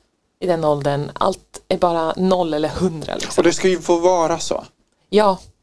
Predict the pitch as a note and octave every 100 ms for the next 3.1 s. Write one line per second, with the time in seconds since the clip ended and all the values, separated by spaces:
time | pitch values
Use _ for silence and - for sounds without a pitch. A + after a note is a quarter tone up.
0 | _ - - E3 D#3 D3 C3+ C#3+ D3+ C#3
1 | C3 B2+ B2 A#2 - _ _ _ _ _
2 | _ _ - E3 D3 C#3+ C#3+ C#3 C#3 C3
3 | A#2+